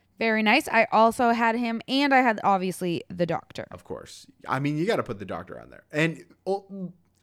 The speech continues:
Speaker 2: I only didn't put Kirk on because I didn't really, uh, I didn't really watch the original Star Trek, so I can't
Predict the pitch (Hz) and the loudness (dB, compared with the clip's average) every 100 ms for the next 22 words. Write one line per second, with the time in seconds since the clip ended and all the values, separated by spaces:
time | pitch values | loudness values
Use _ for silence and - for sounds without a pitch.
0 | - 165 190 269 277 254 247 214 220 - | 0 2 4 2 0 0 -2 -4 -6 -4
1 | - 185 180 180 175 165 151 151 139 143 | 0 0 2 2 2 -2 -2 0 0 0
2 | 151 147 143 160 160 151 143 131 - - | -2 0 4 6 6 4 2 -2 -14 -20
3 | - _ _ - 127 123 117 117 113 - | -20 _ _ -4 2 4 4 2 0 -4
4 | - 143 214 185 180 175 135 131 147 156 | -4 -2 0 4 6 6 4 2 2 0
5 | - - 139 139 143 143 143 - 151 - | -8 -8 -2 0 0 -4 -8 -4 -4 -4
6 | 160 156 - _ _ - - 135 127 123 | -6 -6 -12 _ _ -8 0 2 4 2
7 | 123 113 - 151 139 127 | 0 -4 -8 -6 -4 -6